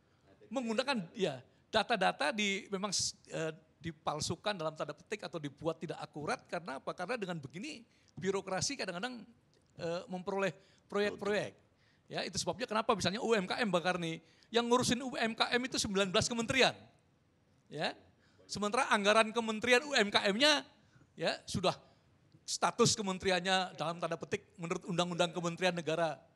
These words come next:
statusnya kelas tiga, anggarannya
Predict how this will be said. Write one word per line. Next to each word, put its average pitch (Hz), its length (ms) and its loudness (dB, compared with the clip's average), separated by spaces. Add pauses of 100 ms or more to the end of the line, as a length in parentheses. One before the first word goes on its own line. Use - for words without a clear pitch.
(180)
statusnya - 480 -2
kelas 160 240 -4
tiga, 196 400 2 (720)
anggarannya 180 640 0